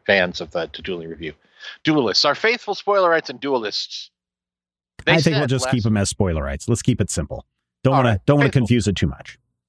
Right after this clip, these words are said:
Speaker 1: Oh, I wanna confuse everything. That's what I do.
Speaker 2: Well, yes, that is true.
Speaker 1: Concatenations and multiple iterations and things of that nature. But nonetheless, those who listen to the show,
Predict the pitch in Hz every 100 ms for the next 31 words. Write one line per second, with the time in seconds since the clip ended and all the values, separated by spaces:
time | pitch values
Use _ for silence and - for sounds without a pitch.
0 | - 127 117 120 117 104 95 101 92 95
1 | 90 _ _ _ - 98 87 110 120 127
2 | 123 101 - - 98 98 101 - 135 170
3 | 170 - 180 165 160 160 165 143 135 131
4 | 135 - 135 120 117 113 107 - 87 82
5 | 92 87 117 117 98 92 92 95 90 -
6 | 92 131 226 208 180 175 101 - _ _
7 | _ _ - 226 233 214 196 202 175 156
8 | 131 - 151 95 78